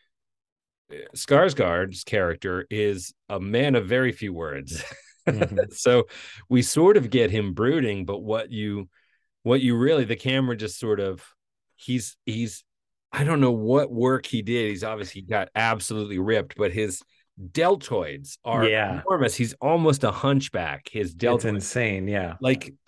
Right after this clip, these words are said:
Speaker 1: like as if you were chopping wood predominantly. His deltoids are like, they're, they're nuts. He looks
Speaker 2: Mm-hmm.
Speaker 1: like, um, Juggernaut a little bit. There's almost
Speaker 2: Mm-hmm.
Speaker 1: no neck there.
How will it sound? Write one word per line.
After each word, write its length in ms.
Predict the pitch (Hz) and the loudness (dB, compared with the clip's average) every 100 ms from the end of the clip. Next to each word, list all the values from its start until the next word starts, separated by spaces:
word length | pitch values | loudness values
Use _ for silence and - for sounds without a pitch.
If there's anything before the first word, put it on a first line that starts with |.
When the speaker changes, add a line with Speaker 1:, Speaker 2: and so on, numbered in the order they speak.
| _ | _
Speaker 1:
like 300 | 123 123 123 | 0 2 4
as 140 | 120 | 4
if 140 | 143 139 | 4 4
you 120 | 143 | 4
were 180 | 123 - | 4 2
chopping 600 | - - 156 147 143 123 | -4 -2 -2 0 0 0
wood 380 | 107 139 123 101 | 4 6 6 4
predominantly. 640 | 90 104 107 98 95 90 87 | -2 -4 -4 -4 -8 -10 -6
His 160 | 110 | -8
deltoids 640 | 98 156 160 143 131 110 110 | -2 2 2 4 2 2 0
are 100 | 104 | 0
like, 460 | 101 95 87 - _ _ _ _ _ _ - | 0 -2 -6 -12 _ _ _ _ _ _ -10
they're, 220 | - 120 - | -4 -4 -4
they're 200 | 113 120 | 0 2
nuts. 460 | 117 127 - - - | 4 4 2 -6 0
He 120 | 131 | 4
looks 280 | 135 139 110 | 6 4 2
Speaker 2:
Mm-hmm. 100 | 98 | -2
Speaker 1:
like, 280 | 98 101 123 | -4 -6 -4
um, 460 | 110 104 95 92 87 _ _ _ _ _ _ _ _ 104 | -2 -2 -4 -8 -10 _ _ _ _ _ _ _ _ 0
Juggernaut 600 | 131 226 131 90 82 - | 2 4 4 2 -2 -4
a 80 | 117 | -2
little 240 | 117 113 | 0 0
bit. 140 | 104 92 | -2 -4
There's 280 | 95 107 | -6 -6
almost 260 | 131 139 95 | -2 0 0
Speaker 2:
Mm-hmm. 60 | 98 | -2
Speaker 1:
no 120 | 131 | -2
neck 400 | 123 135 143 - - | 0 -2 -2 -6 -8
there. 340 | 85 71 69 | -6 -6 -10